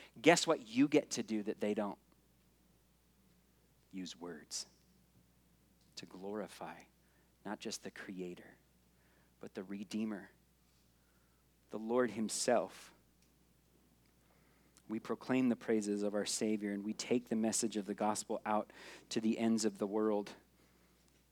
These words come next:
So that those who've been left without excuse by the testimony of creation can be shown the way of salvation through the testimony of Scripture.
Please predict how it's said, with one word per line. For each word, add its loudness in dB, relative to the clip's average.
So -2
that -2
those 4
who've -4
been 0
left 0
without 0
excuse -4
by 0
the 0
testimony -2
of -10
creation -2
can -8
be -8
shown -2
the -4
way 0
of -2
salvation -4
through -10
the -12
testimony -10
of -12
Scripture. -10